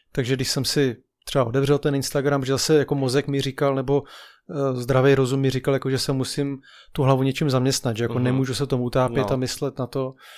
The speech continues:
Speaker 2: Co jsi třeba dělal? Měl jsi něco takového, co jsi dělal?
Speaker 1: Ale já jediný, co jsem dokázal, byl nastavit si nějaký režim, jako řekněme rituálů nebo v-,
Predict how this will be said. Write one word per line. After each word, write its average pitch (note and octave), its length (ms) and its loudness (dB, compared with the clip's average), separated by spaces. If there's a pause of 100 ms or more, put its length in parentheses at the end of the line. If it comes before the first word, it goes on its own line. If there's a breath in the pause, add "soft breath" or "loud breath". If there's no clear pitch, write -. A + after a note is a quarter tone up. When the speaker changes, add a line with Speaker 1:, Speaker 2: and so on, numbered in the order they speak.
(140 loud breath)
Speaker 2:
Co C3 120 -12
jsi C3+ 120 -8
třeba A2 260 -6
dělal? G2 260 -6
Měl G#2+ 200 -4
jsi - 140 -8
něco C3 200 -6
takového, A#2 360 -4
co - 100 -8
jsi - 140 -6
dělal? G2+ 320 -8 (160)
Speaker 1:
Ale E3 300 2
já D3+ 240 6
jediný, D#3 280 0
co D#3+ 120 -2
jsem F3 140 -2
dokázal, D3 460 2
byl C#3 160 2
nastavit C#3 420 -2
si - 120 -8
nějaký C#3+ 480 -2
režim, C3+ 580 -2 (640 loud breath)
jako D3 640 2
řekněme C3 380 0
rituálů C3+ 680 2
nebo C3+ 280 -2
v-, - 80 -12